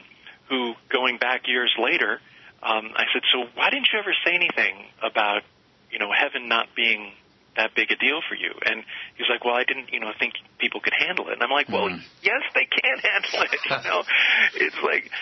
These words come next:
Speaker 1: if, if you talk about heaven being the only reason, the reward of heaven being the reason that you're a Christian, or the threat of hell or punishment being the reason that you're a Christian,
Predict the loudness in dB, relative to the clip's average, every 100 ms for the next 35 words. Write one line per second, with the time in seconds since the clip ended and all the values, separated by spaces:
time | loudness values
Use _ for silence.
0 | -10 -12 -2 -2 -2 -2 0 2 2 0
1 | 0 0 0 0 -2 -4 -20 -6 0 0
2 | 2 -2 0 2 4 4 2 2 0 2
3 | 0 0 0 2 2 0 -4 -8 -4 -2
4 | 0 0 2 2 0 -2 -4 -10 -20 -20
5 | -20 _ 0 2 2 0 -2 2 0 2
6 | 0 -2 -6 -14 _ _ _ _ _ -2
7 | 0 2 0 2 2 4 4 2 -2 -2
8 | 0 2 2 2 0 -2 -2 0 0 0
9 | -2 -6 -6 -12 -8 -6 -2 0 4 2
10 | 0 -6 -2 0 2 0 0 0 0 0
11 | 2 0 -2 -2 2 2 2